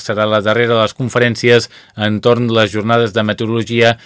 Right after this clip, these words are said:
i canvi climàtic, eh, que tindrà lloc al Museu del Suro.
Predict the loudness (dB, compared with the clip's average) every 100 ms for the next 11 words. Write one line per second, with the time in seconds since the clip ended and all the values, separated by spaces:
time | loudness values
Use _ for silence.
0 | -20 _ -8 -2 0 0 0 0 -2 -4
1 | -4 -2 0 0 0 -4 -2 -4 -2 -4
2 | -6 -4 -2 -2 -4 -8 -20 _ _ -6
3 | -4 -4 2 2 4 2 -2 0 0 0
4 | -2 0 2 2